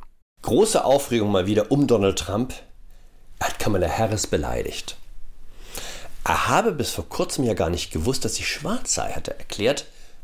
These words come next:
weil sie habe jahrelang ihre indischen Wurzeln betont.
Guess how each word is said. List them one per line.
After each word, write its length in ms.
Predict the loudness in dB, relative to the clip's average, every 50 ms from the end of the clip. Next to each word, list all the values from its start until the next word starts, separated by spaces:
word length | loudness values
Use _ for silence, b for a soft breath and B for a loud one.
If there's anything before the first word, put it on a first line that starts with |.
| b -4
weil 380 | 0 2 4 4 4 4 2 0 -4 -4
sie 180 | -2 0 0 0
habe 180 | 0 0 0
jahrelang 540 | 2 4 4 4 4 4 4 4 4 2 2 0
ihre 200 | 0 2 2 2
indischen 640 | 0 0 0 2 4 6 6 4 4 4 2 2 4
Wurzeln 380 | 4 2 0 0 -4 -2 -2
betont. 560 | -2 0 2 2 2 0 0 -4 -8 -8 -8